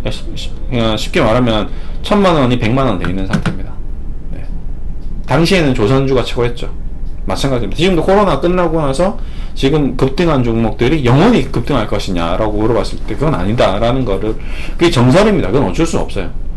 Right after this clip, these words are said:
이게 또 이제 새로운 또 개편 작업이 또 이루어질 겁니다. 주시장은 기관대로 이제 이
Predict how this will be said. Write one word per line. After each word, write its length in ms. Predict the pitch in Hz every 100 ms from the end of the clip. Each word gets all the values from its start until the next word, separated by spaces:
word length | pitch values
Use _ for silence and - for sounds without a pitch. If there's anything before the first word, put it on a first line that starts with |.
| - - -
이게 120 | 135
또 220 | 233 233
이제 100 | 139
새로운 520 | 131 214 214 156 120 -
또 120 | 143
개편 320 | 131 139 131
작업이 360 | 135 104 95 98
또 100 | 113
이루어질 320 | 107 127 98
겁니다. 260 | 82 92 90
주시장은 440 | - 90 82 90 87 - - - - - - -
기관대로 460 | 120 147 131 120
이제 220 | 95 98
이 380 | 110 165 165 131